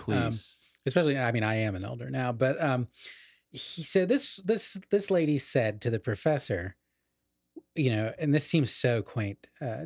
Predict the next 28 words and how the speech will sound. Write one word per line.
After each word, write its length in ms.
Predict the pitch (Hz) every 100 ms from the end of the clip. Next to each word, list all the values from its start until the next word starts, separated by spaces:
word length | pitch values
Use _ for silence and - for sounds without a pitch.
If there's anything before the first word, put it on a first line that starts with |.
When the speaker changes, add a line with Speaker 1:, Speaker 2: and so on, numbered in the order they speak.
| -
Speaker 1:
to 120 | 127
me 160 | 113 127
now 220 | 135 147
because, 520 | 131 113 117 95 - _ _ _ _ -
you 80 | 113
know, 180 | 101 98
there 180 | 101 95
was, 560 | 98 95 110 147 123
like, 260 | 107 98 -
two 220 | - 135
women 320 | 110 110 110
on 120 | 107 107
the 80 | 104
syllabus, 680 | 120 110 104 104 101 -
no 300 | 110 107 107
black 320 | 98 104 101 -
people 280 | 107 107
on 120 | 104 110
the 100 | 107
syllabus, 600 | 117 110 104 107 104 117
no 160 | 110
writers 400 | 107 107 107 104
from 120 | 117
outside 380 | 110 107 120 110
Europe 300 | 110 113 117
on 120 | 117 117
the 80 |
syllabus. 520 | 120 127 117 113 113